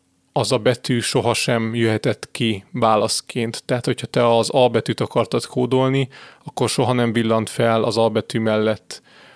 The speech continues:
a kis lámpa, mivel így volt bekábelezve a gép. Ez viszont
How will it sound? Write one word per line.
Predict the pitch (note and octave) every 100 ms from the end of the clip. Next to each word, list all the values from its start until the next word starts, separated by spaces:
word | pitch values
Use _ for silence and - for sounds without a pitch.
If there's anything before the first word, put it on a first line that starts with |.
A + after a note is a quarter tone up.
| - _ _ _
a | B2+ A2 D#3 -
kis | - A2 -
lámpa, | A2+ A2 G#2+ D3 D3 - _ _ _
mivel | A#2+ A2 A#2 A2
így | - A2
volt | A2 A2+ G#2
bekábelezve | A2 - A2+ G#2+ G#2+ G#2+ A#2
a | A2+
gép. | G#2+ A2+ A2+ - -
Ez | A2 A#2+
viszont | B2+ - C3 C#3+ C#3 -